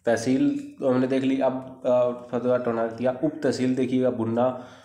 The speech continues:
बुन्ना, बट्टुकुला, कुला, जाखड़। तो इनको भी मैप में हम देखेंगे। खंड जो है फतेहाबाद टोहाना, रतिया, बट्टुकुला, बुन्ना, जाखड़। प्रमुख गेहूं, बाजरा, चवा-, चावल और तल-, तिलहन और कपास की खेती यहाँ की जाती है।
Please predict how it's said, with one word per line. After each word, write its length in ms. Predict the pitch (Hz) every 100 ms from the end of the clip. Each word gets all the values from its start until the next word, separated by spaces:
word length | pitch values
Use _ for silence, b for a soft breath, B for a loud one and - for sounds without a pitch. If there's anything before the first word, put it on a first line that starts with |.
| B -
बुन्ना, 260 | 110 113 123
बट्टुकुला, 560 | 120 - 127 127 127
कुला, 340 | 123 135 131 123
जाखड़। 380 | 117 107 117 101 - - _
तो 120 | 123
इनको 300 | 127 123 127
भी 60 | 131
मैप 240 | 127 123 127
में 80 |
हम 100 | 120
देखेंगे। 380 | 120 117 120 135 - B B B B -
खंड 200 | 143 151
जो 140 | 135
है 180 | 139 135
फतेहाबाद 340 | 135 135 135 127
टोहाना, 280 | 120 113
रतिया, 300 | 123 120 127
बट्टुकुला, 540 | 120 113 127 117 123 117
बुन्ना, 380 | 113 107 107 113
जाखड़। 360 | 120 117 117 120 - - B B B B B
प्रमुख 380 | 135 135 156 -
गेहूं, 300 | 131 120 131
बाजरा, 500 | 127 123 127 131 127
चवा-, 480 | 127 123 123 123 -
चावल 320 | 117 120 123
और 540 | 127 127 120 117 117 -
तल-, 560 | 127 120 - - -
तिलहन 520 | - 123 117 123 135 135 B B -
और 100 | 117
कपास 460 | 120 117 127 127 -
की 80 | 123
खेती 320 | 123 120 123
यहाँ 180 | 117 110
की 120 | 123
जाती 380 | 120 120 131 123
है। 200 | 135